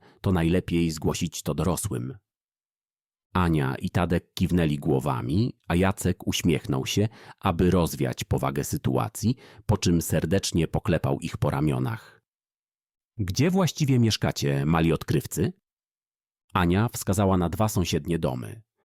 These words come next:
„To świetnie, że jesteście sąsiadami”, powiedział Jacek. „Pamiętajcie jednak, żeby zawsze informować rodziców, gdy wychodzicie się bawić poza własny ogródek, nawet jeśli tylko na chwilę.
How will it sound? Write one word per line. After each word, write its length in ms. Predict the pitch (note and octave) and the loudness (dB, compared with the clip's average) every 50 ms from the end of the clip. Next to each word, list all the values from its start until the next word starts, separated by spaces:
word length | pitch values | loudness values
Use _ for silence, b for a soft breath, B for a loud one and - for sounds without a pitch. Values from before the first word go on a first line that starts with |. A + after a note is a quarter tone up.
| B B B | B B B
„To 100 | B G2 | B -2
świetnie, 540 | F#2 - - A2 G#2+ G#2 - - E2 D2 D2 | 0 0 2 2 2 2 2 0 0 0 2
że 120 | D2 D2+ C#2+ | 2 0 0
jesteście 420 | C#2 - - - - - - E2 | 0 0 -2 -4 -4 -2 -2 -2
sąsiadami”, 720 | - - E2+ D#2+ - F2 E2 F#2+ D#2+ C#2 B1+ - G#2+ A2 _ _ _ _ | 0 0 0 0 0 0 0 0 -2 -2 -4 -6 -10 -14 _ _ _ _
powiedział 400 | - - D2 - C#2 - - C2+ | -2 0 0 0 0 0 0 0
Jacek. 560 | C#2 C#2 B1+ A#1+ - - - - - _ - _ _ _ - | 0 -2 -4 -6 -8 -12 -16 -16 -18 _ -20 _ _ _ -4
„Pamiętajcie 680 | - F#2+ G2+ F#2+ F#2 F#2+ - F#2 F#2 E2 - - D#2 | 0 2 4 4 4 4 2 2 2 0 0 0 0
jednak, 400 | D#2 E2 E2+ E2 D#2+ D#2+ D#2 D#2 | 2 2 2 0 0 -2 -4 -2
żeby 200 | E2+ F2+ D#2+ E2+ | -2 -2 -2 -2
zawsze 360 | D#2+ E2 F#2+ F2+ - - - - | -2 -2 -2 -2 0 -2 -2 0
informować 680 | A2 G#2 F#2+ - F#2+ F2+ F#2+ G#2 G#2 G2+ F#2+ - F#2 | 2 2 2 2 2 2 2 2 2 2 0 0 0
rodziców, 500 | F2 F2 F2 D2+ G2 A2+ - - C3 - - B B B B B | 0 0 0 0 0 -2 0 0 -2 -2 -4 B B B B B
gdy 280 | F2 F2 F#2 F#2 G#2 F#2 | -6 -4 0 2 2 2
wychodzicie 480 | F#2 - - F#2 E2+ - G3+ - F3 | 2 2 0 0 0 0 -2 -2 -2
się 160 | - - F2 D2+ | -2 0 -2 0
bawić 340 | - B2+ E3+ F3+ - - | 2 0 0 0 -2 -2
poza 280 | - - F2+ - - - | 0 0 0 0 0 0
własny 400 | D#2+ F2 D2+ - - - D2 C#2 | 0 0 -2 0 0 -2 0 0
ogródek, 480 | C2 D2 D#2+ D2 B1+ G#1 G#1 - - B B B B B B G2+ | 0 0 -2 -2 -2 -4 -6 -12 -16 B B B B B B 2
nawet 300 | G#2 G#2 F#2+ F#2+ F2 F#2 | 2 4 4 2 2 0
jeśli 240 | F2+ - - F#2+ | -2 -2 -2 -2
tylko 280 | - - F#2 - - E2+ | 0 2 0 2 2 0
na 80 | E2 D2+ | 0 0
chwilę. 420 | - - - D#2 C2+ A1+ G#1 | -4 -4 -4 -4 -4 -4 -6